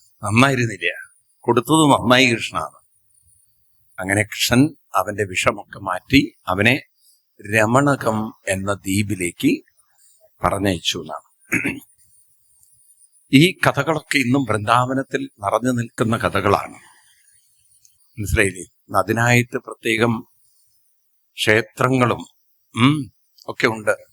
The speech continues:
വൃന്ദാവനത്തില്. വൃന്ദാവനത്തിൽ യാത്ര ചെയ്യുമ്പോഴാണ് അതൊക്കെ കാണാൻ പറ്റിയതൊക്കെ. ഇപ്പോഴും ആ കഥകളൊക്കെ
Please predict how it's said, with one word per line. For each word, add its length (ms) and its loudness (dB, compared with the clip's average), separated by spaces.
വൃന്ദാവനത്തില്. 680 -2
വൃന്ദാവനത്തിൽ 800 0
യാത്ര 320 0
ചെയ്യുമ്പോഴാണ് 520 0
അതൊക്കെ 320 -12
കാണാൻ 260 -2
പറ്റിയതൊക്കെ. 760 -12
ഇപ്പോഴും 380 2
ആ 40 0
കഥകളൊക്കെ 720 -4